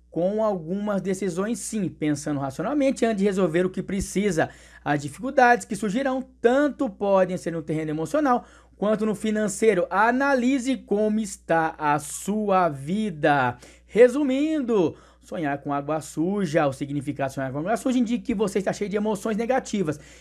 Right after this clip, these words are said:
Inclusive, você pode precisar de algum tempo para limpar a mente e cuidar da sua vida mental. Saúde mental. Busque ter clareza na mente, um momento sozinho, um momento de reflexão ajuda demais, meu ser de luz.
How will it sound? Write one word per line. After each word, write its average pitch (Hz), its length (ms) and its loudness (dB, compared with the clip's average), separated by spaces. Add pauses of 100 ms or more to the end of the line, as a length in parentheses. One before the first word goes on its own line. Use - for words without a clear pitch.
(120)
Inclusive, 302 400 4
você 262 320 2
pode 269 640 2
precisar 208 320 -2
de 190 60 -2
algum 202 180 -4
tempo 196 280 -4
para 208 200 -2
limpar 190 340 -4
a 220 80 -2
mente 240 340 -4
e - 20 -10
cuidar 185 520 2
da 185 140 0
sua 180 380 2
vida 180 280 -2
mental. 190 520 -4 (420)
Saúde 180 540 0
mental. 196 440 -2 (240)
Busque 277 600 2
ter 220 300 2
clareza 180 580 0
na 180 140 -2
mente, 170 420 -4
um 156 40 -6
momento 151 360 -2
sozinho, 165 540 -2
um 156 40 0
momento 151 280 0
de 156 60 -2
reflexão 165 600 -4 (380)
ajuda 190 720 2
demais, 220 960 2
meu 254 200 2
ser 196 240 0
de 165 160 0
luz. 131 880 -2